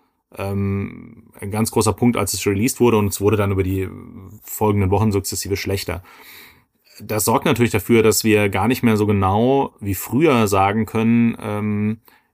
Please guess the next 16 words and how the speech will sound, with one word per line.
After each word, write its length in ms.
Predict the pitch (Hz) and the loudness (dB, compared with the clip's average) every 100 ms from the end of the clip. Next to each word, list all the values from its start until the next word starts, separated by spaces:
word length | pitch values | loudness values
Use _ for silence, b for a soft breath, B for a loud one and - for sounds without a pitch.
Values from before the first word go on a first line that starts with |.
| _ 113 | _ -14
die, 440 | 98 117 120 120 | -12 -4 0 0
diese 480 | 104 131 117 113 - | 2 0 4 2 2
Ad, 420 | 123 - - - | -4 -4 -10 -6
die 100 | 113 | -4
ich 120 | 113 | -2
jetzt 200 | 110 - | -2 -2
ausspiele, 600 | - 147 - - 107 127 | -2 -2 -2 -2 0 0
erreicht 500 | 107 104 92 127 - | 0 -2 0 -2 -2
auch 140 | 110 98 | -4 -2
genau 280 | 110 104 104 | 0 2 0
die 200 | 110 175 | -2 -4
Person, 460 | 120 110 110 117 | -2 0 2 2
die 100 | 113 | 2
am 100 | 104 | 0
wahrscheinlichsten 840 | 107 104 - 160 165 107 - 104 107 | 0 0 0 0 2 0 -2 -8 -6
konvertiert. 640 | 110 107 104 - 90 - | -4 -2 -2 -4 -4 -6